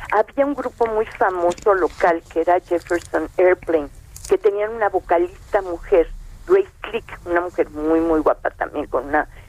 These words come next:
presencia escénica importante. Y entonces esta otra banda de, de San Francisco, Big Brother and the Holding Company,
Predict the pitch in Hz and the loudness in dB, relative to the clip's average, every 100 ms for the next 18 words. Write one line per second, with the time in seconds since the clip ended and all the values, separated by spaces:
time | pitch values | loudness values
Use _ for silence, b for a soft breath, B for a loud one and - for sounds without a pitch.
0 | - 165 165 - 170 165 165 - 160 156 | -6 0 0 0 -2 0 -2 0 -2 -2
1 | - 165 156 170 - 185 180 175 - B | -2 -2 0 0 2 0 0 -6 -8 B
2 | B - 226 254 269 277 269 294 - - | B -10 0 0 0 -4 -2 -2 0 2
3 | 226 - 247 226 208 - 202 202 202 196 | 2 2 2 4 4 4 2 2 0 2
4 | 175 190 185 147 139 - 156 165 156 160 | 2 0 0 2 2 4 2 0 0 0
5 | 165 202 - 185 185 185 185 180 180 170 | -2 -10 -2 0 2 0 2 2 2 -2
6 | 151 - 139 165 175 185 196 175 170 165 | -2 0 0 0 -4 0 -2 2 -2 -2